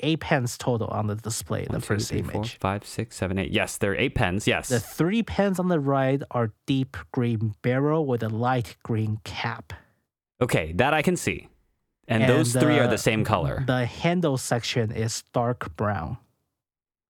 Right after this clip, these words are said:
Speaker 2: Yes,
Speaker 1: The
Speaker 2: okay.
Speaker 1: grip section is dark brown.
Speaker 2: Yes, I can see that.
Speaker 1: The
Speaker 2: So those
Speaker 1: five on the left are all orange red.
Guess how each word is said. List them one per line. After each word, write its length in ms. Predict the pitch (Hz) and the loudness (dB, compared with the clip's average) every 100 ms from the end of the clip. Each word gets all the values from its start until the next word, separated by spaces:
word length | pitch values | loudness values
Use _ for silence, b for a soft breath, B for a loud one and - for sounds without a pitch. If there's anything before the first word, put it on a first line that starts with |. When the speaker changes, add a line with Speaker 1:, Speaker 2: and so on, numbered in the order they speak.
| _ _ _ | _ _ _
Speaker 2:
Yes, 380 | 107 90 - - | 0 0 -2 -4
Speaker 1:
The 100 | - | -2
Speaker 2:
okay. 120 | 110 92 | 2 2
Speaker 1:
grip 60 | |
section 220 | 90 127 | 2 0
is 100 | 110 | -2
dark 280 | - 110 - | -2 -4 -4
brown. 220 | - 98 - _ _ _ _ _ _ - | -6 -6 -8 _ _ _ _ _ _ -2
Speaker 2:
Yes, 260 | 110 87 | -2 2
I 80 | 107 | 0
can 120 | 120 | 0
see 140 | 113 98 | 0 -2
that. 220 | 78 - _ - | -2 -6 _ -4
Speaker 1:
The 100 | 117 | -4
Speaker 2:
So 360 | - - 139 143 | -4 2 4 6
those 240 | 135 165 | 6 6
Speaker 1:
five 200 | 175 170 - | 2 0 0
on 180 | 147 139 | 0 2
the 100 | 120 | 2
left 360 | 117 117 - | 2 0 0
are 160 | 113 107 - | -4 -4 -2
all 500 | 117 117 117 120 131 | 0 0 0 -2 -2
orange 540 | 117 107 107 120 - | -2 0 0 -2 -4
red. 380 | - 73 - 120 | -6 -6 -4 -8